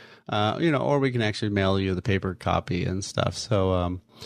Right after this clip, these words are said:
you know, let us know if you want the copy of Worry Less Wealth. Uh, that's a, my book I wrote, uh, a few years back, but still, it's still all good content and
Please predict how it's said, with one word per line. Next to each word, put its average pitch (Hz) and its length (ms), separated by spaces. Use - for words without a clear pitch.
you 87 100
know, 117 80
let 123 140
us 120 120
know 107 140
if - 100
you 107 80
want 101 280
the 123 120
copy 98 300
of 95 80
Worry 95 180
Less 92 260
Wealth. 113 380
Uh, 95 220
that's 98 220
a, 90 160
my 95 120
book 95 240
I 95 60
wrote, 95 260
uh, 87 240
a - 60
few 156 160
years 104 240
back, 101 320
but 110 160
still, 101 320
it's 104 380
still 127 340
all 107 160
good 101 220
content 98 640
and 90 220